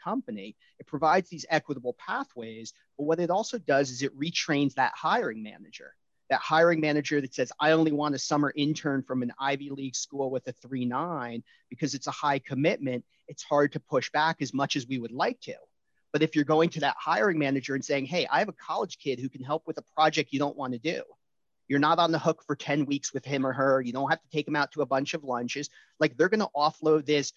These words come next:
write a piece of content, do this market research, help us cleanse the data. Hiring manager doesn't care where they come from. And what happens is when the student does a great job, they're saying, "Wow, this student came from a school we haven't recruited from or a different G P A.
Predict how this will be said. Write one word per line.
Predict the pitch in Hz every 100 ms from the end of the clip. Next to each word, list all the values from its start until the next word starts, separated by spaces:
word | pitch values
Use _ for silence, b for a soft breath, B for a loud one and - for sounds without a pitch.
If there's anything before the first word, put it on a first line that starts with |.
| _ _
write | 120 135 160
a |
piece | - 185 -
of | 170
content, | - 190 190 - 104 185 -
do | 147
this | 175 170
market | 165 170 175
research, | - 190 196 110 107 -
help | 131 160
us | 160
cleanse | - 151 156
the | 156
data. | 151 208 202 147 _ _ _
Hiring | - 180 247
manager | 180 165 170
doesn't | 165 175 160
care | - 170 247
where | 254 120
they | 107
come | - 123 117
from. | 95 - - _ _ _ _ 147
And |
what | 160 160
happens | 180 202 202 160
is | 131
when | 151
the | 147
student | - - 175 175 165
does | 147
a | 139
great | 123 139 139
job, | - 147 180 170 135 123 b b -
they're |
saying, | 123 - 120
"Wow, | 127 185 113
this | 147
student | - - 160 156
came | - 151 139
from | 147 143 131
a | 123
school | - 139 156
we | 160
haven't | 160 165 165
recruited | 185 214 240 131
from | 127 113 120
or |
a | 123
different | 143 156 - 156
G | - 147
P | 151 180
A. | 214 160